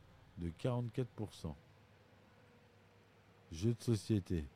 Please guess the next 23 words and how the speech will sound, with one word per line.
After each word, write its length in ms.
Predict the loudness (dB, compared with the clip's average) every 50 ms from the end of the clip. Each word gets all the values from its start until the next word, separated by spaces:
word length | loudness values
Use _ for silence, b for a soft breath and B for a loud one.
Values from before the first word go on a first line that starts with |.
| -16 -8
De 100 | -2 0
nombreux 440 | 2 4 4 2 2 2 4 4 4
jeux 180 | 4 4 2 0
de 60 | 0
société 520 | 0 -2 -2 0 -2 -4 -2 0 0 -2
classiques 540 | 0 0 0 0 0 0 -2 -6 -8 -4 -4
et 60 | -4
populaires 600 | -2 -2 -4 -4 -4 -4 -2 0 2 2 2 2
ont 80 | 2 0
été 260 | 0 0 0 0 0
édités 460 | 0 0 -2 -4 -8 -10 -4 -2 -2
par 280 | -2 0 0 0 0 0
Hasbro, 580 | 0 0 -2 -2 -4 -2 0 2 2 2 2 0 B B B B B B B B -6
Mattel, 480 | 0 0 2 2 2 4 2 2 2 2
Parker 520 | 0 0 0 0 -2 -2 0 0 0 0 0
ou 140 | 0 -2 -2
Ravensburger, 960 | 0 0 0 2 2 0 -2 -2 -2 -2 -2 -2 -2 0 0 2 2 2 0 -2 -6 -10 _ B B B B B B B B -10 _
ayant 340 | 0 2 4 6 4 4 2
pour 200 | 0 -2 -6 -6
thème 300 | 0 2 2 2 2 2
l'univers 540 | 2 2 2 2 0 0 2 2 2 0 0
d'Harry 240 | 0 -2 -2 -2 -2
Potter. 440 | -2 -2 -4 -4 -4 -4 -4 -4